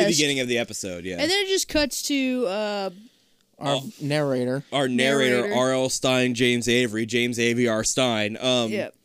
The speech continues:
Speaker 1: And he was like, "Oh, he's not gonna get that guitar." 'cause
Speaker 2: "He's
Speaker 1: blah,
Speaker 2: in a
Speaker 1: blah, blah."
Speaker 2: time loop. Blah, blah, blah. It's like, "Bitch, why? Just kill the bitch."
Speaker 3: Have the balls to kill the kid.
Speaker 2: Kill the child!
Speaker 1: Yeah, like, it's just, it's so out of left field of just like,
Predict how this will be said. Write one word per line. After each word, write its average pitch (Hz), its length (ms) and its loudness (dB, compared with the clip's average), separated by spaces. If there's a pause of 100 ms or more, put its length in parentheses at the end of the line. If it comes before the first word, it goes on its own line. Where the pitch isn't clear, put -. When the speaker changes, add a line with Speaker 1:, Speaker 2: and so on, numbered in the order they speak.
(400)
Speaker 1:
And 226 100 -6
he 233 160 2
was 214 180 -4
like, 208 240 0
"Oh, 370 260 4
he's 330 220 6
not 302 220 2
gonna 285 200 2
get 349 200 0
that 294 180 -4
guitar." 277 440 -4
'cause 240 80 -4
Speaker 2:
"He's 294 160 0
Speaker 1:
blah, 339 80 2
Speaker 2:
in 277 80 2
a 277 60 4
Speaker 1:
blah, 277 80 2
blah." 147 80 6
Speaker 2:
time 175 320 6
loop. 143 320 -2
Blah, 143 180 0
blah, 143 140 2
blah. - 120 -4
It's 131 460 -2
like, 160 240 0
"Bitch, 226 320 -2 (420)
why? 190 720 0 (360)
Just - 220 0
kill 403 260 6
the 415 140 4 (180)
bitch." - 400 0
Speaker 3:
Have 285 280 2
the 320 100 4
balls 220 520 4
to 196 120 2
kill 190 340 2
the 170 100 0
kid. 139 500 0 (440)
Speaker 2:
Kill 370 320 2
the 392 100 0
child! 277 720 4 (100)
Speaker 1:
Yeah, - 220 2
like, 262 200 2
it's 302 140 -2
just, 330 200 -6
it's 247 140 -8
so 320 300 -2
out 285 100 -2
of 262 60 -4
left 240 220 -4
field 226 380 -8 (200)
of 208 140 -14
just 220 260 -6
like, 208 320 -10